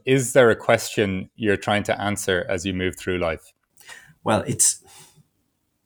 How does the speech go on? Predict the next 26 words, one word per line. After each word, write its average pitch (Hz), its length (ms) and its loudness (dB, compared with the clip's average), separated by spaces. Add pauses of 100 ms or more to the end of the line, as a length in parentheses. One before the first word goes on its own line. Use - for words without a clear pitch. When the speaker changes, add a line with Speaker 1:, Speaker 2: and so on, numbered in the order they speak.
(800)
Speaker 2:
probably 113 260 2
the 104 140 4
answer 113 220 2
to 98 100 -2
that 104 180 2
question 107 320 2
would 107 140 -2
be 104 100 -2
different 104 720 0
in 110 80 -6
different 101 300 -2
moments 101 300 2
of 95 140 -6
life. 101 440 2 (800)
But 110 100 0
if 107 100 2
I 117 60 2
look 104 240 0
back 107 360 0 (460)
at 110 220 -6
what 104 180 0
I 98 280 -4 (520)
did 107 240 0
professionally 101 680 0
as 98 160 -4
a, 95 80 -8